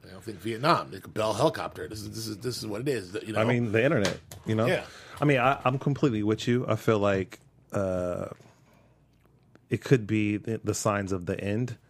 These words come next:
Speaker 2: I mean, 'cause you don't know, like, how, how this technology can be u-, utilized in the future, who can develop upon it.
Speaker 1: It's been a good
Speaker 2: But
Speaker 1: ride. It's been a good ride.
Speaker 2: I do feel like, but I do feel that Google has the responsibility to ensure s-,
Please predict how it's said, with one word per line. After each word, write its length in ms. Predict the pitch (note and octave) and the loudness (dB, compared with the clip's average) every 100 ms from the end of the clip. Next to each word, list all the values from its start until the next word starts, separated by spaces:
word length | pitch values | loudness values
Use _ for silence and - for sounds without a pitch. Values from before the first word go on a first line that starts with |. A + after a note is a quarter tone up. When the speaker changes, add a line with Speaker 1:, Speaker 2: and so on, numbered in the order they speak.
| - | -12
Speaker 2:
I 60 | G2 | -8
mean, 120 | G2 | -4
'cause 140 | G#2 G2+ | -2 -2
you 60 | |
don't 160 | G2+ F#2+ | -2 -4
know, 160 | G2 G2 | -4 -4
like, 140 | F2+ | -4
how, 420 | - G#2 G2+ G2 - - | -2 0 0 -2 -8 -4
how 160 | G#2+ | -2
this 180 | G#2 - | 0 -4
technology 500 | - G2 G2 F#2+ F#2+ | -4 -4 -4 -4 -4
can 180 | - G2 | -4 -4
be 80 | F#2+ | -4
u-, 340 | F2+ F#2+ G2 G#2 | -4 -4 -4 -4
utilized 520 | G2+ F#2+ F#2+ F#2+ F#2 | -4 -2 -2 -2 -4
in 60 | |
the 80 | F2+ | -6
future, 320 | - G#2+ A2+ | -4 -2 -2
who 100 | G2+ G2+ | -4 -2
can 120 | G2 | -2
develop 340 | F#2 G2 G#2 | -2 0 0
upon 320 | G#2 - G#2 | -4 -2 -4
it. 140 | A2+ - - - | -4 -8 -18 -20
Speaker 1:
It's 100 | - | -12
been 140 | - A2+ | -6 -4
a 40 | |
good 120 | A2+ | 2
Speaker 2:
But 260 | A#2+ D#3+ F#2+ | 4 6 2
Speaker 1:
ride. 80 | - | -6
It's 80 | - | -4
been 120 | D3 | 0
a 40 | C3 | 2
good 100 | C3 | 4
ride. 300 | A#2 G2+ G2+ - - | 6 4 0 -6 0
Speaker 2:
I 160 | B2 A#2+ | 2 4
do 200 | D#3+ F3+ | 2 2
feel 420 | A#2 G2 G2+ - | 2 2 0 0
like, 380 | A2 G#2 G#2 - - - | 0 2 0 -4 -10 -10
but 160 | B2 - - | -10 -10 -4
I 80 | A#2+ | 2
do 140 | E3+ | 0
feel 420 | E3+ B2 A2+ G#2+ - | 0 0 0 0 -4
that 180 | A#2 G2 | -4 2
Google 400 | B2 A2 G#2 - - - - | 2 2 0 -2 -18 -20 -2
has 260 | D3 D3+ C#3+ | 2 2 2
the 60 | |
responsibility 720 | C3+ - B2+ A2+ G#2 A2+ A2 G#2+ | -2 0 -2 0 -2 -2 -2 -4
to 340 | - A2 G2+ - A#2+ | -2 -2 -2 -6 -6
ensure 360 | G#2+ - B2+ | -4 2 2
s-, 140 | A2 | 2